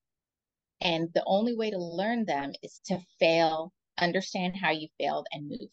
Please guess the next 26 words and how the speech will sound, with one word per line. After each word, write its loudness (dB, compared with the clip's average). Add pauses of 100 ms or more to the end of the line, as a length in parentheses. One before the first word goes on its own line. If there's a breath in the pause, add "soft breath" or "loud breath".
(100)
from -2
that. -6 (340 loud breath)
So -10
you -4
become -6
very 4
resilient. 2 (220 loud breath)
You -12
become -6 (120)
open 6
to -2
asking -6 (120)
questions. -2 (360 loud breath)
There 6
is 4
no 2
competition -2
because, -4 (500 soft breath)
remember, 6
it's 0
all 6
where 6
you 0
are 0
in 2
this -14